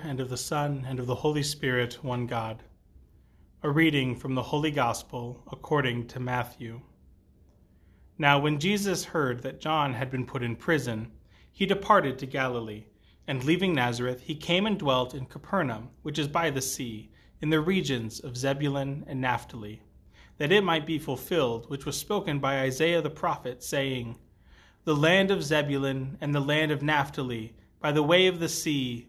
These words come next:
beyond the Jordan, Galilee of the Gentiles. The people who sat in darkness have seen a great light,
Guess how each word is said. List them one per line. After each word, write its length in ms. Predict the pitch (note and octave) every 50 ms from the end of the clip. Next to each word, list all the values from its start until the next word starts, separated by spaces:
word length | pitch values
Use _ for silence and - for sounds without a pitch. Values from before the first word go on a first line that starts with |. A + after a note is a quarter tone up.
| - -
beyond 400 | - D3 D3+ C#3+ D3+ D#3+ D#3+ D3+
the 80 | D3 D3
Jordan, 520 | C3+ D3 C#3 B2+ B2 A2+ A2+ G#2 G#2+ G#2+ - - - _ _ _ - _ _ _ _
Galilee 720 | - D#3+ D3 E3 F3+ F3+ F3 E3 D#3+ D#3+ D3+ D3 D3 C#3
of 180 | C#3+ C#3+ C3+
the 100 | C3 C#3
Gentiles. 960 | C3 C3+ - C3+ B2+ A#2+ A#2+ - - B2+ A2 A2 A2+ A2 G#2+ A#2 - - - - _ _ _ _ _ _ _ _ _ _ _ _ _ - -
The 140 | - C#3+ C3
people 560 | D3 - - - F#3 F3 F3+ G3 F#3+ F#3+ F#3
who 120 | F#3+ E3+ D3
sat 440 | - - - - E3 D3+ D#3+ E3
in 160 | F3 D#3+ D#3 D#3
darkness 640 | D3+ C3 C3 C3 - C#3 A#2+ A#2 G#2+ - - - - - - - - - _ -
have 200 | - D3+ B2+ -
seen 340 | - - - D#3 D3 C#3+ C3+
a 60 | B2+
great 340 | B2 - C3+ B2+ B2+ B2+ B2+
light, 460 | B2 A#2 A2+ A2+ A2 G#2+ - -